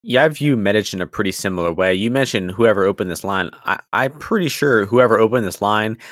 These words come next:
um, isn't actually watching a whole lot of tape on Medic. They're seeing a bunch of round one finishes in a row. He's coming off the Contender Series pretty recently, and, uh, the market just loves to overrate these fighters. We see him on a regular basis, but this line's actually pretty close, so it seems like the public is respecting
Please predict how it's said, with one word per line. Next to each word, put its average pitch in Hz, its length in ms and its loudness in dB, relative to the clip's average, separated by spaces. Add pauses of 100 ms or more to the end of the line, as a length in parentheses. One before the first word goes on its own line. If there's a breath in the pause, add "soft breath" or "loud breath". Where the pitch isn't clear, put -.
(160 loud breath)
um, 85 420 -2 (640)
isn't 120 220 2
actually 107 280 -2
watching 98 560 -2
a - 40 -8
whole 101 220 -2
lot 92 160 0
of 87 80 -8
tape 101 240 -4
on 95 120 -6
Medic. 95 300 -2
They're 90 140 -8
seeing 107 340 -4
a 92 60 -4
bunch 98 220 -2
of 95 100 0
round 95 200 0
one 95 140 -2
finishes 90 420 -6
in 90 120 -8
a 92 40 -6
row. 92 280 2
He's 90 160 -8
coming 110 240 -2
off 101 100 2
the 101 100 -4
Contender 85 400 -6
Series 92 580 -4 (340 loud breath)
pretty 107 200 -2
recently, 92 720 -4 (320 loud breath)
and, 92 420 0 (140)
uh, 98 240 4
the 98 160 -2
market 143 320 2
just 151 200 -2
loves 120 260 2
to 127 100 0
overrate 117 460 2
these 101 180 -6
fighters. 98 400 0
We 90 80 -8
see 110 240 -8
him 101 140 -4
on 95 100 -2
a 90 40 -6
regular 95 320 -4
basis, 95 420 -4
but - 120 -4
this 156 180 0
line's 196 220 0
actually 170 220 -4
pretty 160 220 -4
close, 123 340 0
so 98 120 0
it 95 40 0
seems 127 280 -8
like 123 120 -2
the - 80 -14
public 117 380 0
is 95 120 -4
respecting 107 680 -4